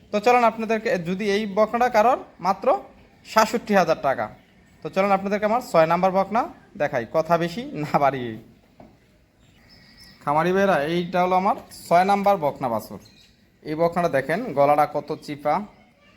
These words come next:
এবং কি মাজাটা কত সুন্দর, হ্যাঁ, অ্যালপেটেনের মধ্যে। আর চামড়াটা এত পাতলা এটার, দেখেন আমি যদি একটু চামড়াটা দেখাই, দেখেন মাশাআল্লাহ।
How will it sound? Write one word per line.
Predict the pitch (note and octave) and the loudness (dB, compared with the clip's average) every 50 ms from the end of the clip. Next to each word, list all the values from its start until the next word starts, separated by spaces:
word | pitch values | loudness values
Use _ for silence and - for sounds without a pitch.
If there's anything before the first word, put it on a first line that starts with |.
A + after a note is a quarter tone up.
| _ _ _ _ | _ _ _ _
এবং | - B2+ B2+ C3 C3 B2+ - | -6 -4 -4 -4 -4 -6 -6
কি | C#3 C3+ | -6 -4
মাজাটা | B2+ B2+ B2+ B2+ B2 C#3 C3+ C3+ C3 B2+ | -2 0 0 2 2 2 2 2 0 -2
কত | C#3+ B2 C#3 | -4 -6 -8
সুন্দর, | C3 - - C3+ C3 B2+ A#2 C3 C#3+ D#3 F3+ - - - - _ _ _ _ _ _ _ _ _ _ _ _ _ _ _ _ _ _ _ _ _ _ _ _ _ - | -8 -10 -8 -8 -8 -6 -4 -4 -4 -6 -6 -12 -20 -20 -20 _ _ _ _ _ _ _ _ _ _ _ _ _ _ _ _ _ _ _ _ _ _ _ _ _ -10
হ্যাঁ, | D4 A3+ C3+ G#2+ G2 E2 - - | -6 -6 -6 -6 -8 -10 -10 -6
অ্যালপেটেনের | - A#2+ A#2+ B2 - B2+ A2+ B2 A#2+ B2 B2 | -6 -4 -4 -4 -6 -8 -6 -6 -4 -4 -4
মধ্যে। | A#2+ B2 A#2 A#2 C3 F#3 D4+ E4+ - - | -6 -6 -8 -6 -4 -4 -4 -6 -6 -4
আর | - B2+ A#2+ A#2 | -2 0 0 0
চামড়াটা | B2 - C3+ C#3 D3 D3+ D#3 D3+ | 0 -2 -2 0 0 0 0 2
এত | G#2 C#3 D#3 - A3 | 2 0 -2 -2 -2
পাতলা | G3+ - A3 A3 - G#3+ G#3 | -2 -2 -2 0 0 0 0
এটার, | G3 F3 D#3+ C#3 - - - - _ _ _ _ _ _ _ _ _ _ _ _ _ _ _ _ _ - | 2 2 2 0 0 -4 -8 -20 _ _ _ _ _ _ _ _ _ _ _ _ _ _ _ _ _ -12
দেখেন | - B2 A#2+ D3 D3+ D3 | -10 -8 -6 -4 -2 -2
আমি | C#3 C#3 | 0 0
যদি | C3+ C#3+ C3+ D3 | -2 -2 -4 -6
একটু | C#3+ - E3 E3 E3 E3 - - | -6 -4 -4 -4 -4 -6 -6 -2
চামড়াটা | - C3+ C3+ C#3 C#3+ C#3+ D3+ | 0 2 2 2 2 2 0
দেখাই, | C#3 C#3+ C#3 - D#3+ E3+ F3+ - - - | -2 -2 -4 -4 -6 -8 -8 -10 -10 -10
দেখেন | A2+ G#2+ - - G#2+ | -8 -8 -8 -10 -10
মাশাআল্লাহ। | A2 A#2 G#2+ G2 G2 - - A2 G2 F#2 F#2 F#2 G2 B2 D#3 | -6 -4 -4 -4 -6 -6 -4 -4 -4 -4 -4 -4 -2 -2 -4